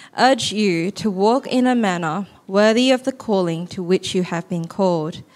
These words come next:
with all humility and gentleness, with patience, bearing with one another in love,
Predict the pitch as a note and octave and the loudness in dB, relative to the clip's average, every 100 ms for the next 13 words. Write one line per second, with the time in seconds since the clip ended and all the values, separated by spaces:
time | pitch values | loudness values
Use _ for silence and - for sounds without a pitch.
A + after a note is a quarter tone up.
0 | - _ - _ - A#3 A#3 - A3+ A#3+ | -20 _ -20 _ 4 4 2 0 2 4
1 | C#4+ C#4+ C4+ A#3 F#3+ F3 F3 D#3+ D#3+ E3 | 4 2 2 4 2 0 0 -2 -4 -8
2 | _ G3+ F#3+ F3+ F#3 G3 A#3+ G3 E3 E3 | _ -2 -2 0 0 2 0 0 0 -4
3 | - - _ _ - G#3 - A3 G#3 A3+ | -8 -12 _ _ -2 -2 -2 -2 0 0
4 | F#3 E3 E3+ - - - - _ - A3 | -2 -4 -6 -10 -14 -20 -20 _ 2 4
5 | B3 C4+ C4 A#3+ - F#3+ F#3 F3 E3 D#3+ | 4 4 6 4 2 -2 0 -2 -2 -2
6 | - F3+ E3+ F3+ F3 D#3+ D#3 - | -2 -4 0 2 2 0 -4 -10